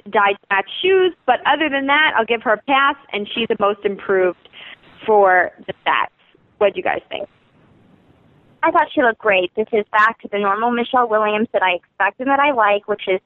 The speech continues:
Speaker 2: simple and sleek and pretty. Um, last week at the Golden Globes or whenever it was, was a fashion disaster. She looked, yeah, like a bad pair of curtains.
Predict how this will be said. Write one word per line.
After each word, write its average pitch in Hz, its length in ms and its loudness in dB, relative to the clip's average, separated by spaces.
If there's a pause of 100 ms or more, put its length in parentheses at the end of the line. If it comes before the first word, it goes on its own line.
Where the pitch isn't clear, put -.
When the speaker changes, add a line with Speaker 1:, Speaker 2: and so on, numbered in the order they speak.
(440)
Speaker 2:
simple 247 640 2
and 190 200 -6 (220)
sleek 233 400 -4
and 196 200 -4
pretty. 214 600 -2 (300)
Um, 175 720 2 (220)
last 208 320 2 (100)
week 220 320 -8
at 208 120 -4
the 185 60 -4
Golden 196 300 2
Globes 190 320 2
or 185 60 0
whenever 185 240 0
it 175 80 0
was, 190 280 2
was 185 160 0
a 175 60 -6
fashion 190 420 -4
disaster. 202 800 0
She 180 80 -8
looked, 196 240 0 (460)
yeah, 180 180 2
like 175 220 -2
a 196 40 -8
bad 185 300 0
pair 190 140 0
of - 80 -4
curtains. 190 520 -2